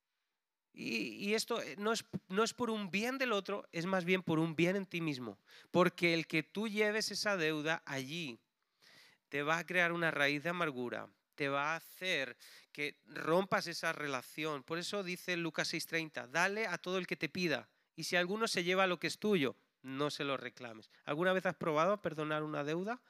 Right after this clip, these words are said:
Duele, pero eres libre y haces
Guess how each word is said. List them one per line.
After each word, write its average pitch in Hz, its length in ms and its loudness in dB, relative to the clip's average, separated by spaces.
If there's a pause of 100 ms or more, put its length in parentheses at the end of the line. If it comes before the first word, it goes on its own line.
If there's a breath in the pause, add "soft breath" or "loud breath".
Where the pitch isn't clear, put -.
(420 loud breath)
Duele, 202 640 6 (1200 soft breath)
pero 156 360 2 (160)
eres 156 320 -2
libre 156 500 -4 (540)
y 156 140 0
haces 202 460 -2